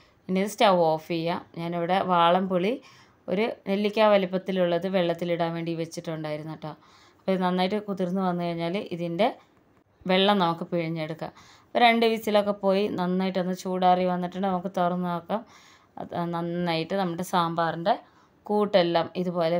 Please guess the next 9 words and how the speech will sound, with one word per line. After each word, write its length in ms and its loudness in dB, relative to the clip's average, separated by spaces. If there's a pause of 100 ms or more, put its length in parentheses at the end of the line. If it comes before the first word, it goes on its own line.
വെന്ത് 320 -2 (120)
വന്നിട്ടുണ്ട് 440 -6
കേട്ടോ. 180 -8 (1200)
നന്നായിട്ടൊന്ന് 640 4
ഇളക്കി 220 -2 (100)
യോജിപ്പിച്ച് 440 -4
കൊടുക്കാം. 320 -6 (340)
ഞാൻ 160 0
മിക്കവാറും 640 2